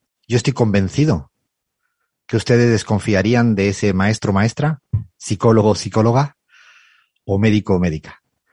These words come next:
Cuando algo me lo explican de manera muy simple, imagínense que hoy el programa de radio es una verdadera mierda.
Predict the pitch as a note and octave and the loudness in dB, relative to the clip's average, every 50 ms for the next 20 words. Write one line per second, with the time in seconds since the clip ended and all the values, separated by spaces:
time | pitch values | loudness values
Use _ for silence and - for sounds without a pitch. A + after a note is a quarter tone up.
0 | _ _ _ _ _ - A2+ G#2 G#2+ G#2 A2 G#2+ A2 G#2+ G#2+ - - _ _ _ | _ _ _ _ _ -2 -2 0 2 2 2 2 2 2 0 -2 -4 _ _ _
1 | _ _ _ _ _ _ _ _ - C#3 D3 E3 D3+ D#3+ D#3 D3 C#3 C3 A#2+ A#2 | _ _ _ _ _ _ _ _ 0 2 2 2 4 2 2 4 4 4 4 4
2 | A#2 G#2+ - - - _ E3 D#3 C3+ - G#2 F2+ F2+ E2 D#2+ _ - _ _ G#2+ | 2 2 0 -6 -2 _ 2 2 2 0 -2 -2 -4 -6 -12 _ -20 _ _ -2
3 | G2 G2+ G#2 G#2+ A2+ A#2 A#2+ A2+ A2 A2 A2 A#2 A#2 G#2+ - - B2+ A#2+ A2+ - | 0 0 2 2 2 2 2 2 2 2 2 0 0 -2 -2 -2 -2 -2 0 0
4 | C3+ F#2 E2 F2 _ _ - D#3+ F3+ - - G#3+ F#3+ E3+ - G3+ G#3+ A3+ A3 - | -2 -2 -4 -6 _ _ 0 0 0 2 4 2 2 4 4 2 0 0 -2 -12
5 | _ _ _ _ _ _ _ _ _ _ _ - B2+ B2+ C3+ D3 C#3+ B2+ C#3 A2+ | _ _ _ _ _ _ _ _ _ _ _ 0 2 2 4 2 2 0 0 0
6 | A2+ A#2 B2+ A#2+ G#2+ G2+ A#2 B2 B2+ C#3 C#3 B2 A2+ G2+ - - G#2+ G2+ G2 F#2+ | 0 2 2 2 2 2 2 2 2 4 4 4 2 2 0 -2 -2 0 0 -2
7 | F2 F#2 G2 F#2+ F#2+ F#2+ F2 F2 F2 E2 E2 D#2+ D#2 - | -2 -2 -2 0 0 0 0 -2 -2 -2 -4 -6 -8 -10